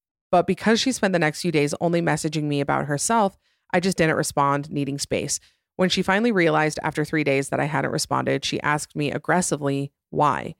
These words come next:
I told her that I needed some space and asked if I could talk with her tomorrow. Things got busy and we ended up talking in person the next week. I had an honest and calm conversation about how I had been hurt that she dismissed this big thing in my life, and she apologized, but,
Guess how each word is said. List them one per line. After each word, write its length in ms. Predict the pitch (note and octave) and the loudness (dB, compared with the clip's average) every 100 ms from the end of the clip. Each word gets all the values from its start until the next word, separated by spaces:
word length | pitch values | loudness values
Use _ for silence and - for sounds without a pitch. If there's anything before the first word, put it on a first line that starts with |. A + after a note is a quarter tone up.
| _ _ _ - | _ _ _ -4
I 80 | F#3 | 0
told 220 | G#3 G#3+ | 2 2
her 100 | A3 | 2
that 140 | G3+ | 2
I 60 | E3+ | 2
needed 260 | D#3 D#3 | 0 -2
some 160 | D#3 E3 | -4 -4
space 340 | - C#3+ C#3+ | -2 -2 -2
and 100 | D3 | -4
asked 340 | - C#3+ - - | -2 -2 -4 -4
if 120 | D3+ | -2
I 80 | D3 | -2
could 120 | D3 | -2
talk 220 | - E3 | -2 0
with 100 | D3 | 0
her 100 | D3 | -2
tomorrow. 420 | - D3+ D3 D3 - _ _ _ | -4 -2 -2 -2 -6 _ _ _
Things 200 | F#3+ G3 | 0 2
got 160 | A#3 F#3 | 2 2
busy 280 | E3 D#3+ D#3+ | 0 0 0
and 80 | |
we 80 | D3+ | 0
ended 180 | D3 D3+ | 0 0
up 100 | D3+ | 0
talking 320 | D#3 D3 D#3 | -2 -2 -4
in 100 | D#3 | -8
person 320 | - C#3+ D#3 | -4 -4 -4
the 60 | D3 | -4
next 280 | C#3+ C#3+ - | -4 -6 -4
week. 300 | D3 B2+ - _ _ _ _ _ - | -6 -6 -14 _ _ _ _ _ -4
I 80 | F3+ | 0
had 160 | E3 D#3 | 0 0
an 100 | D#3 | 0
honest 440 | E3+ F#3+ A#3 - | 2 2 2 -2
and 140 | G3+ F#3+ | -6 -2
calm 260 | D3+ D3+ | 0 0
conversation 540 | E3 D#3 F3 D3 C#3+ D3+ | 0 -2 0 -2 0 0
about 240 | D3 C#3+ | 0 0
how 140 | - D3+ | 0 0
I 80 | |
had 140 | E3 E3+ | 0 -2
been 120 | G#3 | -2
hurt 320 | F3 D3+ E3 | 0 0 0
that 100 | E3+ | -2
she 140 | - D3+ | -4 -4
dismissed 440 | D3 D#3 D3 - | -4 -2 -4 -4
this 120 | D3+ | -8
big 200 | - D3+ | -6 -6
thing 160 | - E3 | -4 -2
in 80 | D#3 | -2
my 140 | C#3+ | -2
life, 260 | C#3 D3 - _ _ _ | -2 -4 -8 _ _ _
and 100 | F#3 | -4
she 120 | E3 E3+ | 0 0
apologized, 640 | - C#3+ C#3 - - - _ _ - | 2 0 0 -2 -4 -8 _ _ -4
but, 160 | F#3 | -4